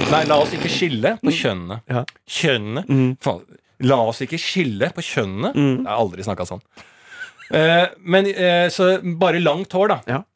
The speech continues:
Speaker 1: At det er noe helt annet. Har du langt hår,
Speaker 2: Mm.
Speaker 1: uansett om det er gutt eller jente eller hva faen du kaller det,
Speaker 2: Mm.
Speaker 1: så er det en annen, det er en annen greie.
Speaker 2: Ja.
Speaker 1: Da må du inn og få behandling og sånn.
Speaker 2: Ja.
Speaker 1: Men hva med et marked da?
Speaker 2: Mm.
Speaker 1: Her er det du som er gründer.
Speaker 2: Mm. Ja.
Speaker 1: Få korte sveiser.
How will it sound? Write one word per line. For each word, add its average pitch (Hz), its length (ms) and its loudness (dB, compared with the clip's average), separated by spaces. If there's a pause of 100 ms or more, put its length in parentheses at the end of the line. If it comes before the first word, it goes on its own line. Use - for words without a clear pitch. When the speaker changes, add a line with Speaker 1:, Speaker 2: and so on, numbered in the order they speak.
Speaker 1:
At 151 140 -2
det 151 100 2
er 147 120 2
noe 180 120 0
helt 143 320 0
annet. 139 200 0
Har 127 260 2
du 165 80 0
langt 143 340 0
hår, 226 320 0
Speaker 2:
Mm. 113 160 -4
Speaker 1:
uansett 131 360 -2
om 151 100 0
det 143 100 2
er 131 120 -6
gutt - 140 -6
eller 135 140 0
jente 131 220 -2
eller 123 100 -2
hva 123 60 -4
faen 123 200 0
du 110 80 -6
kaller 113 240 -2
det, 180 240 -2
Speaker 2:
Mm. 107 220 -6
Speaker 1:
så 156 400 0
er 123 200 2
det 113 140 -4
en 135 120 -6
annen, 110 340 -2
det 123 80 0
er - 60 0
en 127 100 -6
annen 90 280 -2
greie. 85 340 -6
Speaker 2:
Ja. 110 80 -4
Speaker 1:
Da 127 120 2
må 131 120 0
du 127 100 2
inn 92 160 -8
og 98 80 -6
få 98 180 -6
behandling 87 360 -6
og 90 60 -8
sånn. 120 280 -2
Speaker 2:
Ja. 123 160 -2
Speaker 1:
Men 139 300 2
hva 123 240 2
med 151 120 0
et - 40 -12
marked 160 400 -2
da? 196 80 -8 (220)
Speaker 2:
Mm. 113 80 -4
Speaker 1:
Her 127 120 2
er 185 120 0
det 170 40 -8
du 151 140 -4
som 156 120 -4
er 170 60 0
gründer. 143 380 2
Speaker 2:
Mm. - 40 -4
Ja. 110 120 0
Speaker 1:
Få - 260 -2
korte - 560 -4
sveiser. 196 440 0